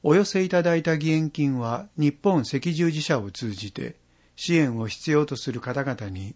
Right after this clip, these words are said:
お届けします。義援金箱の設置場所、本庁舎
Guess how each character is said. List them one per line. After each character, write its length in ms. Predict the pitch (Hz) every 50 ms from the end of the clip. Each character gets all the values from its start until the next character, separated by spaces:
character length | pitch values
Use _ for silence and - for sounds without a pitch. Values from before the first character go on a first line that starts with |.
| _ -
お 100 | - 123
届 320 | 131 127 127 127 - 120
け 40 | 110
し 160 | - - -
ま 120 | 104 98 98
す。 200 | - - - _ _ _ _ _ _ _ _ _ _ _ _ - _ _ _ _ _ _ _ _ _ _ -
義 180 | 143 123 123 151
援 200 | 175 202 208 202
金 260 | - 208 202 196 175
箱 280 | 139 123 113 - 107 101
の 280 | 95 98 98 - - _
設 260 | - - - 135 120
置 160 | - - - 147
場 160 | 131 120 110
所、 260 | - - 104 - - _ _ _ _ _ _ _ _ _ _ _ _ _ _
本 240 | _ - 185 202 196
庁 260 | 196 - 208 196 160
舎 360 | 113 - - 110 95 98 110